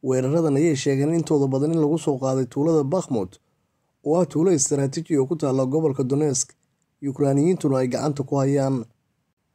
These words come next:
Sidoo kale, madaxweynaha dalka Ukraine waxa uu sheegay afar iyo labaatankii saacadood ee ugu dambeysay ciidamada Ruushka ah inay weeraro lixaad leh ku soo qaadayeen tuulooyinka Nahodar, Balktova,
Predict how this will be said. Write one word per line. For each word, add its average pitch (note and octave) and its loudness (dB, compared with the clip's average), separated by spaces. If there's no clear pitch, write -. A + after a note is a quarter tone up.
Sidoo B2+ -2
kale, C3 -2
madaxweynaha C3 0
dalka C#3+ -2
Ukraine C3 0
waxa D3+ 0
uu A#2 -2
sheegay F#2 -4
afar F3+ -2
iyo D3 2
labaatankii C#3 0
saacadood D3 0
ee D#3 2
ugu E3 0
dambeysay C3 0
ciidamada C#3+ 0
Ruushka C#3 -2
ah - -14
inay F#3 0
weeraro D3 4
lixaad E3 2
leh C#3+ 2
ku E3+ -6
soo D#3 -2
qaadayeen D3 0
tuulooyinka C#3+ 0
Nahodar, C3 -2
Balktova, C3 -2